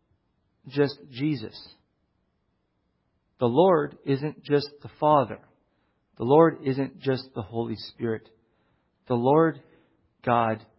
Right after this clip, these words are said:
is the whole package. And we have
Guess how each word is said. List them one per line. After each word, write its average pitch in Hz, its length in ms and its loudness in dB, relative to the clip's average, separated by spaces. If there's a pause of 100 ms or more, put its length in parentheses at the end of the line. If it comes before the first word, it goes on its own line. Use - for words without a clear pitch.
(200)
is 110 240 -8
the 101 60 -6
whole 98 460 -10 (240)
package. - 560 -20 (1200)
And 113 100 -6
we 117 80 -2
have 143 280 -4